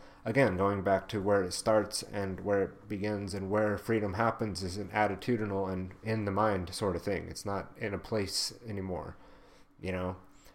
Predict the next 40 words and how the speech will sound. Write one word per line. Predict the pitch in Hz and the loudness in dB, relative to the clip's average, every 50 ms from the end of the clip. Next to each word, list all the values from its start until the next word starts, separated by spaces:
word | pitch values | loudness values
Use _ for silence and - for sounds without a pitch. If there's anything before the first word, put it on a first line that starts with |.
| _ _ - | _ _ -6
And | 107 98 | -4 -2
it | 101 101 | 0 2
needs | 113 127 123 127 - | 4 4 4 2 0
to | - | 0
happen | 95 107 107 104 - - 101 107 | 4 6 6 6 6 2 -2 0
in | 110 110 110 | 0 0 0
this | 104 107 120 117 - | 2 2 2 0 0
battlefield | - - 110 101 98 98 92 - - 104 98 95 87 | 0 2 2 4 4 4 2 2 2 2 2 4 4
where | 101 98 92 | 2 2 2
we're | 92 101 104 104 - - - | 2 2 2 2 0 0 0
out | - 107 107 104 104 | 2 2 4 4 2
here | 107 107 98 | 0 -2 0
fighting | - - 107 104 104 101 95 | 2 2 4 4 4 2 -2
the | 95 | -2
battle | 87 101 98 98 95 95 92 90 - - - - - - - - - | 0 2 2 4 4 4 2 0 -2 -8 -20 -20 -20 -20 -20 -14 -8
in, | - 98 98 95 92 90 | -4 -4 -2 -2 -4 -4
uh, | 76 85 92 92 90 87 82 | -4 -2 -2 0 0 0 0
this | 101 110 107 - - - - - - - - - | 0 0 0 0 -2 -4 -6 -10 -18 -20 -14 -8
sphere, | - - - - - - 107 104 95 92 95 98 - - - - - | -6 -6 -6 -4 -2 2 4 4 6 4 4 2 0 -6 -12 -8 -6
as | 101 101 104 | -4 0 4
well | 117 117 117 110 | 6 8 8 8
as | 104 - | 6 6
being | - 113 110 107 98 95 | 2 2 2 2 2 0
physically | 92 - - 107 98 98 - 104 101 | -2 -2 -2 -2 -2 -2 -2 -2 -2
prepared | 90 - 95 - - 123 123 110 101 101 98 - - - - - - - - | -2 -4 -6 -2 2 4 6 6 6 4 2 -2 -10 -14 -16 -18 -20 -16 -10
should | - - - 139 127 117 113 113 117 - - - - - | -2 4 8 10 10 10 8 6 2 -4 -12 -16 -14 -6
uh, | - 110 107 104 | -2 0 2 2
some | 104 - - 113 107 101 | 2 2 2 2 2 2
chaos | - 120 110 107 104 101 101 - - | 2 4 6 6 6 6 4 2 0
erupt | 101 98 101 98 98 - - | 0 2 2 0 0 -2 -6
nearby | 104 98 98 87 92 87 92 98 | -4 -2 -2 0 2 2 4 4
or | 101 92 | 4 2
something | - 107 101 - - 101 90 | 2 -2 -4 -4 -6 -6 -4
happen, | 87 98 95 92 - 107 101 98 95 101 98 | -2 0 0 0 -2 -2 -4 -4 -6 -8 -8
you | 107 101 | -6 -4
know, | 95 92 92 | -2 -2 0
in | 95 95 | 0 0
your | 95 95 | -2 0
home, | 87 101 95 101 107 107 | 0 2 2 2 2 2
or | 98 92 87 | 2 2 2